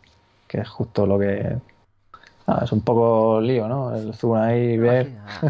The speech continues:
Speaker 2: a, a pesar de los pedazos de móviles que tiene más de uno, la verdad que, quieras que no, para leer un texto a gusto se,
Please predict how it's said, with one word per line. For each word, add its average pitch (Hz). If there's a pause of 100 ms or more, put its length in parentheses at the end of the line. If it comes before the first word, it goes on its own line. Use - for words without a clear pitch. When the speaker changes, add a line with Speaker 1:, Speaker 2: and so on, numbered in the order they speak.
(100)
Speaker 2:
a, 101
a 101
pesar 131
de 139
los 123
pedazos 120
de 113
móviles 113
que 107
tiene 104
más 104
de 101
uno, 107
la 104
verdad 101
que, 101 (280)
quieras 127
que 113
no, 117
para 107
leer 113
un 113
texto 110
a 101
gusto 110
se, 98